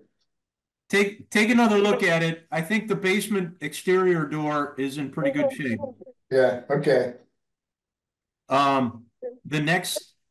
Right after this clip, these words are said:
Speaker 1: the next estimate is interior, and on the exterior, he can start the beginning of October.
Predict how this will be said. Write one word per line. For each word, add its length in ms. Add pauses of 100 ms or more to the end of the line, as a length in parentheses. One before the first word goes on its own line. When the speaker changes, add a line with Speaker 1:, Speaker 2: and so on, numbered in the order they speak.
(100)
Speaker 1:
the 160
next 340
estimate 760
is 500 (160)
interior, 500
and 440 (640)
on 180
the 140
exterior, 800
he 160
can 160
start 500
the 80
beginning 360
of 80
October. 580